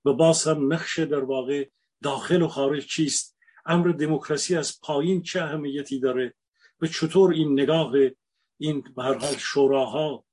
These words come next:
حرکت مدیریت‌های خودگردانی که در همه جا امروز بحثش هست، چطور می‌شه این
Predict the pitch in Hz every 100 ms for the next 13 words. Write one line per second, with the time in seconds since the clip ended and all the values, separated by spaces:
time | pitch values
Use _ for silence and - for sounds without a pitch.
0 | _ _ - 147 135 165 160 156 143 139
1 | _ _ _ _ 139 139 139 127 135 135
2 | 151 156 156 135 - 120 127 127 143 160
3 | 156 - 135 135 107 131 151 139 131 127
4 | 139 123 - _ _ _ 165 156 - 131
5 | - 151 - - _ _ _ - 156 175
6 | 185 175 - 147 160 156 -